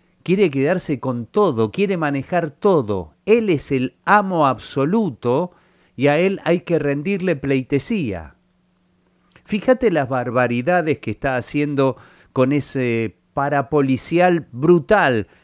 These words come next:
que son los del ice. Fíjate lo que hizo con Venezuela. Invadió y ahora se va a quedar con la plata del petróleo, además de con el petróleo. Fíjate lo que quiere hacer con México,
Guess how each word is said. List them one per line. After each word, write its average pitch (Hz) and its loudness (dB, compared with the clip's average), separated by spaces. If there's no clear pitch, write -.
que 123 0
son 147 0
los 127 4
del 120 2
ice. - -10
Fíjate 190 0
lo 160 4
que 147 0
hizo 175 -2
con 143 -2
Venezuela. 131 2
Invadió 185 2
y 143 0
ahora 208 2
se - -4
va 147 2
a 151 -2
quedar 156 -2
con 139 -4
la 120 2
plata 170 0
del 113 -2
petróleo, 98 0
además 123 0
de 117 0
con 117 0
el 113 -4
petróleo. 95 -6
Fíjate 175 -2
lo 143 2
que 135 -2
quiere 151 0
hacer 135 -4
con 113 0
México, 135 -2